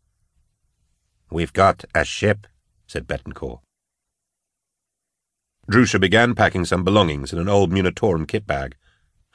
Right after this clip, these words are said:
His house was full of clutter, but when it came down to it, there were very few items he felt he had to take.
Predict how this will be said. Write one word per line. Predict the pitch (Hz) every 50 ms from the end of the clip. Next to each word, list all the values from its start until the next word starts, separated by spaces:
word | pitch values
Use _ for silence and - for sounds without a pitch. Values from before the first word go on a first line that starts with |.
| - - - - -
His | - 98 -
house | - 107 110 104 87 78 - -
was | 71 -
full | - 104 87
of | 71 -
clutter, | - - 87 76 - 69 - - _ _ _ _
but | - 117 113
when | 131 127
it | 113 98
came | - 107 98 92
down | 107 117 120 107
to | - 101
it, | 76 71 - _ _ _ _ _ -
there | - 104
were | 98
very | 98 107 107 90
few | 82 - 101 95
items | - 98 98 90 - 76 73 -
he | 85 82
felt | - 87 80 80
he | 73
had | 71 82 76 -
to | -
take. | - - 69 69 71 -